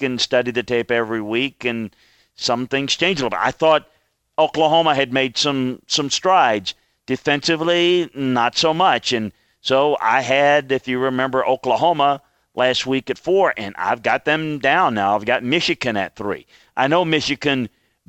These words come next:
beat Notre Dame. Um, a-, and I'm not saying that they should be ranked ahead of Notre Dame. I'm saying that on tape right now, they're playing better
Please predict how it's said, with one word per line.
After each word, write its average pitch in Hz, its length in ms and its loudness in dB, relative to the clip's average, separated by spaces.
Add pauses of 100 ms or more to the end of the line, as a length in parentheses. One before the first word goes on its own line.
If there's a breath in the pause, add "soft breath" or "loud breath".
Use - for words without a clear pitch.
(100)
beat 143 240 0
Notre 127 320 0
Dame. 95 360 -4 (360)
Um, 117 480 2 (120)
a-, 131 160 -6
and 131 160 -2
I'm 123 180 0
not 143 260 2
saying 143 340 0
that 131 160 0 (120)
they 127 160 0
should 131 220 -2
be 123 120 -2
ranked 120 320 -4
ahead 120 280 0
of 156 100 2
Notre 151 280 2
Dame. 143 320 -2
I'm 139 160 -2
saying 147 260 -2
that 131 120 0
on 131 160 0
tape 143 280 -4
right 127 180 0
now, 120 180 0
they're 117 160 -2
playing 143 420 -4
better 101 380 0